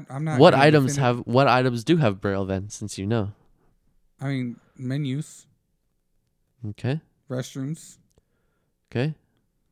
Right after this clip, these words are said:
Speaker 1: Dictionaries for blind people.
Speaker 2: Hmm. Now we're just being fucking totally racist here. Got it.
Speaker 1: No, that's definitely not racist.
Speaker 2: What is it?
Speaker 1: Biased.
Speaker 2: Biased?
Speaker 1: Yeah.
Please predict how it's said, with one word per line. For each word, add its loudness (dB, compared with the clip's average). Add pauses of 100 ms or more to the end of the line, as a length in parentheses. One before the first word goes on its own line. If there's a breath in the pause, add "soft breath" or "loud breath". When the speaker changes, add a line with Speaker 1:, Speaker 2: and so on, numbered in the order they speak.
(400)
Speaker 1:
Dictionaries -10 (320)
for -12
blind -10
people. -12 (440)
Speaker 2:
Hmm. -6 (920)
Now -6
we're -4
just -14
being -6
fucking -12 (1300)
totally 0
racist -12
here. -16 (220)
Got -4
it. -16
Speaker 1:
No, -8
that's -8
definitely -8
not -12
racist. -14
Speaker 2:
What 4
is 6
it? -2 (880)
Speaker 1:
Biased. -12 (1000)
Speaker 2:
Biased? -4 (340)
Speaker 1:
Yeah. -12